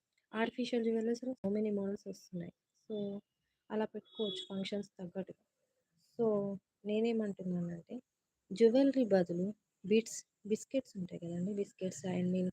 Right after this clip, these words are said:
కాయిన్స్ రూపంలో తీసుకున్నాం అనుకో, చాలా యూస్‌ఫుల్ and బెనిఫిట్స్ ఉంటాయి అన్నమాట. జ్యువెలరీ బదులు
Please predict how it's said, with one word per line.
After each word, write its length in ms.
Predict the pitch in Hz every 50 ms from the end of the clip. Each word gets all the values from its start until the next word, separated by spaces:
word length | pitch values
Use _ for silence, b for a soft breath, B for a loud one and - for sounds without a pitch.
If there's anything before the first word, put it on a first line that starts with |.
| _
కాయిన్స్ 340 | - 190 190 190 196 196 -
రూపంలో 340 | - 196 - - 175 170 170 -
తీసుకున్నాం 440 | - 202 202 - _ 180 175 170
అనుకో, 260 | 165 170 165 - - 269 _ _ _ _ _ _ _ _ _ _ _ -
చాలా 280 | - 302 277 277 269 269 254
యూస్‌ఫుల్ 520 | 233 220 226 214 - - - 214 208 208 202
and 180 | 196 190 196
బెనిఫిట్స్ 480 | 190 196 196 196 - - 196 - - -
ఉంటాయి 240 | 175 170 - 170 160
అన్నమాట. 280 | 160 160 160 165 165 - - - - _ _ _ _ _ _ _ _ - - - - - -
జ్యువెలరీ 400 | - 185 196 202 202 202 196 190
బదులు 280 | 180 180 175 - -